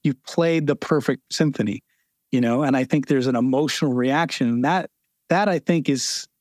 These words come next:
is, is something that I don't think, you know, even as, is in my, my fifties, I, I, I still love that,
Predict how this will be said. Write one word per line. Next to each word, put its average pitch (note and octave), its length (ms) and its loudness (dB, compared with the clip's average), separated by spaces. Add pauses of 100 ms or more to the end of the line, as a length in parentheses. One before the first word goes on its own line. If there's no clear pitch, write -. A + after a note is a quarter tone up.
(320)
is, D3 320 -2
is D3 220 0
something E3 360 2
that C#3+ 100 0
I D#3 80 0
don't D#3+ 240 -2
think, D3+ 240 2 (280)
you D#3 80 2
know, C#3 140 2
even D3+ 360 2
as, C#3 200 0
is C#3+ 240 -2
in D#3 120 2
my, C#3 260 0
my C3+ 120 0
fifties, C#3 420 0
I, C3+ 200 -2
I, C#3 180 0 (440)
I D#3 80 0
still D#3+ 440 0
love D3+ 440 0
that, A2+ 240 -4